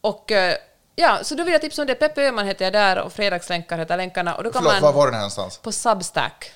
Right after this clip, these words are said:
Speaker 2: Substack dot com, eller?
Speaker 1: Ja.
Speaker 2: Snedstreck, du, vadå, Peppe, Peppe, Peppe?
Speaker 1: Nej, men Peppe Öhman, jag vet inte. Men om man söker på Peppe Öhman får man det. Så går man in på min blogg och, och
Speaker 2: Mm.
Speaker 1: hittar där. Finns det länkar där.
Speaker 2: Borde finnas en länk från din Wikipedia-sida.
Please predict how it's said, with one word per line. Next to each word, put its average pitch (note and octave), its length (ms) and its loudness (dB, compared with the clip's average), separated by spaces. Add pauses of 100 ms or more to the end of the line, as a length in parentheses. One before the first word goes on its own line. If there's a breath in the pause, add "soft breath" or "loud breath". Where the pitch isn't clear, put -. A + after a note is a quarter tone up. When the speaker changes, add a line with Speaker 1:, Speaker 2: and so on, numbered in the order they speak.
(140)
Speaker 2:
Substack - 720 -4
dot A2 260 -8
com, C3+ 280 -8
eller? B3 180 -8 (120)
Speaker 1:
Ja. - 240 -4 (140)
Speaker 2:
Snedstreck, C#3 640 -6
du, B2+ 120 -10 (100)
vadå, A2 180 -8
Peppe, - 320 -12
Peppe, A2+ 240 -14
Peppe? A2+ 260 -10 (120)
Speaker 1:
Nej, G#3+ 80 -12
men G#3 100 -8
Peppe G3+ 260 -10
Öhman, D#3 360 -4
jag E3+ 120 -4 (100)
vet D3+ 200 -6
inte. D3+ 120 -10
Men F#3 120 -6
om G3 60 -4
man F#3 100 -4
söker F3+ 280 -4
på - 40 -10
Peppe C#3+ 320 -8
Öhman A#2+ 240 -8
får C3+ 120 -10
man C3+ 120 -10
det. E3 140 -4
Så F3 80 -14
går F3+ 60 -6
man E3 120 -6
in D#3+ 60 -8
på D3+ 40 -10
min C#3+ 160 -8
blogg C#3+ 280 -2
och, B2+ 100 -2
och C#3 60 -4
Speaker 2:
Mm. C3 140 -6
Speaker 1:
hittar C3+ 260 -8
där. B2 200 -6
Finns C#3 180 -12
det C#3+ 60 -8
länkar C#3+ 280 -8
där. C3+ 140 -10
Speaker 2:
Borde D3 160 -2
finnas C#3 220 -4
en B2+ 100 -2
länk C#3 180 -6
från C#3 120 -8
din B2 120 -10
Wikipedia-sida. G#2+ 720 -10